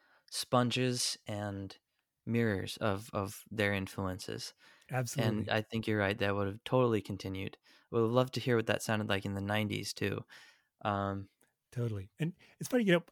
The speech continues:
Speaker 2: I love those Fireman records that, like,
Speaker 1: Yeah.
Speaker 2: Paul made with Youth. It's funny that, like, lots of people who love Paul McCartney, like, don't know that those records exist and haven't heard them.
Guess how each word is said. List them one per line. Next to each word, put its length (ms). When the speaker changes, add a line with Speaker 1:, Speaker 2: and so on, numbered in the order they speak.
Speaker 2:
I 80
love 220
those 160
Fireman 580
records 560
that, 180
like, 220
Speaker 1:
Yeah. 140
Speaker 2:
Paul 80
made 220
with 120
Youth. 260
It's 100
funny 200
that, 160
like, 220
lots 400
of 60
people 240
who 100
love 240
Paul 180
McCartney, 520
like, 200
don't 220
know 140
that 120
those 200
records 280
exist 380
and 180
haven't 280
heard 180
them. 220